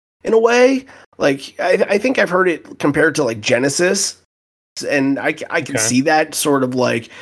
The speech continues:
Speaker 1: you know, big, you know, like
Speaker 2: Like eighties Genesis or seventies Genesis?
Speaker 1: Eighties Genesis.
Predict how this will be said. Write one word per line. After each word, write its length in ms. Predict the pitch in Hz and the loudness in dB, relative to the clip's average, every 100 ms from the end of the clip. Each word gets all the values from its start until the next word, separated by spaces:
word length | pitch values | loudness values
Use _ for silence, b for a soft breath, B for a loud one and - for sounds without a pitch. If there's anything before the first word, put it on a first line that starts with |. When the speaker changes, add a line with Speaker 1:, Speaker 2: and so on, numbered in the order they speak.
| B | B
Speaker 1:
you 120 | - | -2
know, 140 | 127 123 | 0 0
big, 840 | 123 127 135 147 156 143 135 131 117 - - - | -4 -8 0 2 4 2 0 -6 -10 -12 -16 -4
you 120 | 127 | 0
know, 200 | 131 131 | 2 0
like 420 | 123 123 120 117 - - - _ _ _ _ | 0 0 -2 -6 -16 -18 -20 _ _ _ _
Speaker 2:
Like 180 | 117 - 135 | -10 -6 -2
eighties 320 | 143 151 135 | -2 -2 -4
Genesis 540 | 156 156 143 156 139 | -2 -2 -2 -4 -4
or 180 | 131 113 | -2 -2
seventies 500 | - 127 110 104 104 | -4 -4 -6 -8 -12
Genesis? 540 | - 101 95 - 104 | -10 -10 -10 -10 -4
Speaker 1:
Eighties 360 | 143 143 139 123 | 2 4 4 2
Genesis. 680 | 135 123 120 117 117 113 | 0 0 0 -2 0 -2